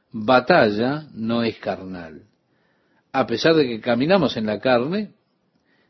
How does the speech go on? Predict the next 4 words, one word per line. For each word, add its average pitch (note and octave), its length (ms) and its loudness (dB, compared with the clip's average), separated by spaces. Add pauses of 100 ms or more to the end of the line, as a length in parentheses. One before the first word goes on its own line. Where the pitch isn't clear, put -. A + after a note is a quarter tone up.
nosotros C3 440 0
no E3+ 340 0
peleamos B2+ 960 0 (560)
carnalmente. G#2+ 1080 -4